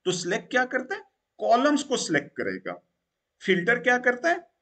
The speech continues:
जो रोज पे वो condition satisfy करेंगे, तो वो उसको करता है। अभी filter पे बात आएगी।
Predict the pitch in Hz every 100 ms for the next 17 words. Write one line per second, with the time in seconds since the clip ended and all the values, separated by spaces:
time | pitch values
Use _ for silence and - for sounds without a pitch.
0 | _ 131 247 196 151 214 294 320 - 285
1 | 254 254 233 226 - 247 240 202 226 -
2 | 214 214 220 220 240 277 - _ - 165
3 | 190 202 123 - 208 190 131 156 139 165
4 | 175 180 170 170 160 131 107 98 73 64
5 | - -